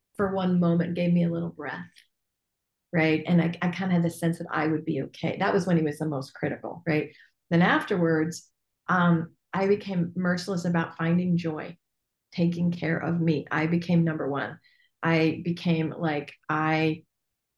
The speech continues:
I have to take the baths. I have to eat the good food. I have to play with my boyfriend on the weekend. Like, whatever it was, I had to go, "I choose me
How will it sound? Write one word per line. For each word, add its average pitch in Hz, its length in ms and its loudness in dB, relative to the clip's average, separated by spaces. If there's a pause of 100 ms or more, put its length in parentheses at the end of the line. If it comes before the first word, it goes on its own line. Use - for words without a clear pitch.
(100)
I 165 80 0
have 170 220 0
to 165 80 -4
take 165 280 -2
the 170 80 0
baths. 170 520 2
I 156 80 0
have 160 260 -6
to - 80 -12
eat 170 180 2
the 170 60 -2
good 165 260 0
food. 185 240 4
I 156 60 2
have 165 220 -4
to 165 80 -4
play 165 220 0
with 165 140 2
my 170 120 4
boyfriend 180 380 0
on 175 60 0
the 185 80 -2
weekend. 175 220 -8
Like, 151 180 -8
whatever 185 360 2
it - 120 -4
was, 196 580 -4 (480)
I 165 220 0
had 175 320 0
to 196 80 -8
go, 165 360 -2
"I 175 340 0
choose 175 500 -4
me 165 300 -2